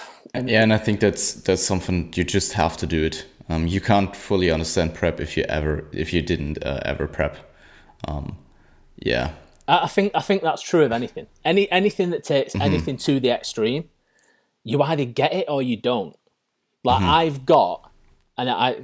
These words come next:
Speaker 1: I can't emphasize this enough, I have no desire to ever run, like, one hundred miles without stopping.
Speaker 2: Me neither.
Speaker 1: But there are people out there that, that
Speaker 2: Yeah.
Speaker 1: hyper marathons, running
Speaker 2: Mm-hmm.
Speaker 1: a hundred miles plus,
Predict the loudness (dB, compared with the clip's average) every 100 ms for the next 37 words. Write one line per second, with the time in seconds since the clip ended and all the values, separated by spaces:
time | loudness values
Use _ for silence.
0 | -6 -4 0 0 0 -6 -10 -6 -4 -4
1 | -4 -8 -6 -8 -10 _ _ -2 -2 0
2 | -4 -6 -2 -2 -2 -4 -2 0 0 -4
3 | _ _ _ _ _ -6 -4 -2 -2 -2
4 | -2 0 0 -2 -12 _ _ -6 -4 -2
5 | -6 _ _ -6 0 0 0 -4 -4 -2
6 | -2 -4 -12 -20 _ _ _ _ _ _
7 | _ _ _ -2 0 0 0 -2 0 2
8 | 4 4 2 -2 -4 -20 -20 -18 -4 2
9 | 2 4 2 2 0 0 0 2 2 2
10 | 2 0 0 -2 -6 -4 -4 0 2 2
11 | 2 0 0 0 -4 -8 -10 -8 0 2
12 | 2 0 0 0 -4 0 0 2 -2 -4
13 | 0 4 4 2 -14 -18